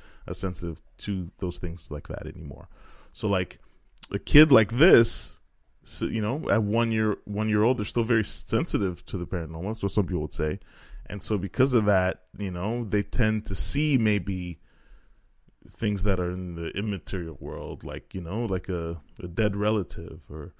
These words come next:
a dead relative can actually, like, you know, communicate with them and things like that. And, and, and that's kinda how, uh, people who, who are, uh, who believe a hundred percent, like, the paranormal and things like that,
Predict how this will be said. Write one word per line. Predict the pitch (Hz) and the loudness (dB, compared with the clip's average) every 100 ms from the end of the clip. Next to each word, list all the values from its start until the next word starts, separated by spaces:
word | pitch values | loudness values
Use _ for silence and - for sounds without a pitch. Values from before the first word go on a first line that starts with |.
| _ _ - | _ _ -12
a | |
dead | 87 101 | 0 2
relative | 104 104 98 101 - | 2 0 0 -2 0
can | 95 92 95 | -6 -4 -4
actually, | 104 - 98 95 | -4 -2 -2 0
like, | 90 85 - | -2 -6 -12
you | - | -8
know, | 87 82 85 - | -6 -6 -10 -8
communicate | 117 110 113 110 - 82 - _ - | -4 -2 -2 -4 -4 -4 -6 _ -10
with | 85 | -8
them | 87 78 71 | -6 -8 -8
and | 78 | 4
things | - 85 | 4 4
like | - - | -2 -8
that. | - - - - - | -10 -12 -16 -16 -12
And, | 82 78 - | -10 -10 -10
and, | 85 82 | -10 -10
and | 87 101 | -6 -4
that's | 101 | -4
kinda | - 95 85 | -2 0 0
how, | 90 87 82 - - - | 0 -2 -4 -10 -20 -10
uh, | 92 85 76 - - - | -2 0 -2 -6 -20 2
people | 120 127 117 110 | 2 4 0 0
who, | 113 107 95 85 - - - - - | 0 0 -2 -6 -18 -20 -20 -20 -10
who | 104 101 | -4 -4
are, | 92 - | -4 -8
uh, | 90 90 92 | -4 -4 -4
who | 104 101 85 - | -4 -4 -8 -4
believe | 107 107 113 113 101 | 0 2 2 2 0
a | |
hundred | 107 110 | -2 -2
percent, | - - 110 107 98 | -4 -2 -2 -2 -6
like, | 92 | -6
the | - | 0
paranormal | 110 101 117 117 117 | 0 2 2 2 2
and | 110 | 2
things | 110 104 | 0 -2
like | 95 | -2
that, | 104 101 95 - | 0 2 2 -2